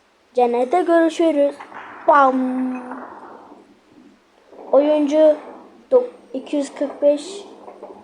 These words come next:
ve yüz seksen dokuz oyunu başarıyla geçti. Seni de şimdi vurayım. Lan vurma, zaten şekeri ortadan böldüm.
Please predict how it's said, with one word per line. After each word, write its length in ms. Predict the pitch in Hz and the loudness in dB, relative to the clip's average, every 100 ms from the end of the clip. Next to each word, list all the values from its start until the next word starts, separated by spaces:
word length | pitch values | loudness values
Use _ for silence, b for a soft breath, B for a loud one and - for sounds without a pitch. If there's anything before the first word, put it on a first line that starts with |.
| - | -6
ve 280 | 269 269 277 269 - 254 | -2 0 0 -4 -10 -8
yüz 100 | 262 | -8
seksen 640 | - 247 240 - 247 247 | -2 0 0 -2 -4 0
dokuz 500 | 247 247 262 262 - - - - - - - - | 0 0 -2 -2 -4 -18 -20 -20 -20 -20 -20 -6
oyunu 520 | 233 240 233 226 240 254 - - _ _ _ | 0 2 2 0 0 -4 -10 -20 _ _ _
başarıyla 800 | 247 240 247 240 254 285 269 269 277 - - | -4 -2 2 4 6 6 4 2 0 -10 -12
geçti. 340 | - 494 - 415 349 330 320 311 311 330 427 508 - - _ _ | -10 -10 -12 -12 -12 -14 -14 -16 -18 -18 -18 -18 -20 -20 _ _
Seni 300 | - 254 294 | -2 2 4
de 100 | 302 | 4
şimdi 300 | 302 330 339 | 4 4 6
vurayım. 640 | 349 453 480 - - - | 6 6 6 4 -6 -2
Lan 200 | - 659 | 4 4
vurma, 440 | 403 571 640 440 381 | 6 4 6 4 4
zaten 380 | 403 554 - 466 | 4 2 4 2
şekeri 440 | - 349 359 349 571 | 4 2 2 4 6
ortadan 480 | 494 - 339 480 440 | 6 4 2 2 2
böldüm. 400 | 285 247 226 220 | 2 0 -4 -8